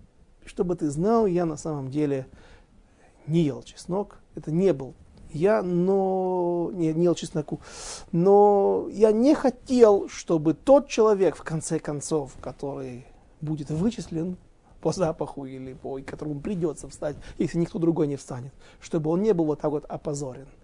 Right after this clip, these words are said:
Но говорит ему сын Раби Иуда: "Наси, ты же сорвал урок". Он говорит, наверное, Раби Хия на это ему отвечает,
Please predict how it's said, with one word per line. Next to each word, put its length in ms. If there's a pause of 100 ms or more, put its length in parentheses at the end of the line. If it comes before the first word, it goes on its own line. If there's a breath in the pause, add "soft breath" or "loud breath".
(600 soft breath)
Но 120
говорит 340
ему 160
сын 200
Раби 220
Иуда: 160
"Наси, 220
ты 200
же 100
сорвал 380
урок". 440 (960 soft breath)
Он 80
говорит, 200 (100)
наверное, 500
Раби 180
Хия 240
на 140
это 140
ему 160
отвечает, 640